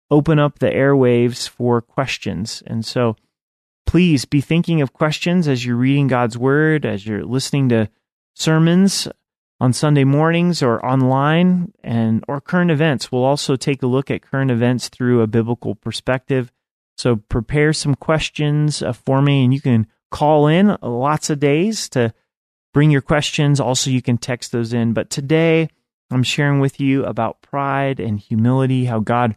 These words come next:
resists the proud, but he gives a grace to, uh, the humble. James four, verse six through ten, "God resists the proud, but gives grace to the humble. Therefore, submit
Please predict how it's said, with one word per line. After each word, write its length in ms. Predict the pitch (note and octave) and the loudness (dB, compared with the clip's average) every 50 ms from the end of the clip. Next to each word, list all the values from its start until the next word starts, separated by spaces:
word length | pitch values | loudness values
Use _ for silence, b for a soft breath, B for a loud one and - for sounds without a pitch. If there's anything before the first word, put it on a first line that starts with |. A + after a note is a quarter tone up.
| _ _ _ _ _ | _ _ _ _ _
resists 340 | A#2+ A#2+ A2 B2+ D3+ D#3 - | -2 0 2 2 0 0 0
the 120 | - - | -4 -6
proud, 520 | - - D#3+ D3 C#3+ C#3 C#3 C#3+ C#3+ C3+ | -6 -2 -2 0 0 2 2 2 0 0
but 160 | B2+ B2+ G2+ F2+ | -2 -2 -4 -4
he 240 | - - - C3+ | -4 -6 -6 -6
gives 640 | C3 A#2+ - B2 A#2 A#2 A#2 A2 A2 A2+ - - - - - | -6 -2 -2 0 2 2 2 0 0 -4 -6 -6 -8 -10 -8
a 100 | A#2 A2+ | -8 -8
grace 640 | A2 G2+ A2 A2+ A#2 B2+ C3 C#3 C3+ - - - - _ _ _ _ _ _ _ | -8 -4 -2 0 0 2 0 0 -2 -4 -8 -8 -10 _ _ _ _ _ _ _
to, 520 | - - C3+ B2 A#2+ A#2 A#2 A#2 A2+ A2 - | -6 -2 0 0 2 2 2 2 0 0 -2
uh, 160 | - A2 G#2+ | -4 -6 -4
the 120 | G2+ A2 G#2 | -4 -4 -6
humble. 380 | - A#2+ A#2+ A#2 G#2+ G#2 G#2 | -4 -2 0 2 2 2 0
James 340 | G2 G#2+ C3+ C3+ C#3 C3+ - | 0 0 2 2 2 2 0
four, 520 | - - - D3+ D3 D3+ D3+ D3+ D3+ C#3+ - _ _ _ _ _ _ _ | -4 -2 0 2 4 4 4 4 2 0 -2 _ _ _ _ _ _ _
verse 200 | C3+ C3+ B2 - | -2 -2 0 0
six 280 | - D3 C3+ - - | 0 0 -2 -2 -4
through 120 | - C#3+ C#3 | -6 -6 -4
ten, 260 | - - C#3 B2+ A#2+ | -2 0 2 2 2
"God 260 | A2+ B2 A#2+ B2 A2+ | 2 2 2 2 2
resists 360 | A2+ A2+ G#2+ B2+ D3+ D#3 - | 0 -2 0 0 0 0 0
the 120 | - F#3+ - | -2 -4 -2
proud, 440 | - - D3+ B2+ A#2 A2+ A#2 A2 | 0 -2 0 0 0 0 -2 -2
but 100 | G#2 A#2+ | -2 -4
gives 260 | A2 A#2+ A#2+ G#2 G2+ A#2 | -2 0 -2 -2 -2 -6
grace 380 | - - A#2 A#2+ C3 B2+ - | -4 0 0 0 0 -2 -4
to 80 | - C3+ | -4 -4
the 100 | B2+ A#2+ | -4 -2
humble. 460 | G2 B2+ A#2+ A2+ G2+ G#2+ G#2 G2+ - _ _ _ _ _ _ _ _ _ | -2 0 0 2 2 0 -2 -2 -6 _ _ _ _ _ _ _ _ _
Therefore, 380 | - C3+ C3+ - - C3+ B2 A2+ | 0 0 0 2 0 0 0 0
submit 580 | - - - B2 A2 A#2+ C3 C#3+ D3 - - | 0 -2 -2 -2 0 2 2 2 2 0 -4